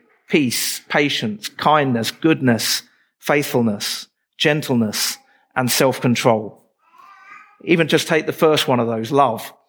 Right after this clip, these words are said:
Love is not something we feel, it's something that we do. How could we claim to love someone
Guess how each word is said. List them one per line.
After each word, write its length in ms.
Love 220
is 180
not 240
something 500
we 160
feel, 400
it's 140
something 520
that 120
we 140
do. 440
How 280
could 160
we 100
claim 320
to 80
love 300
someone 560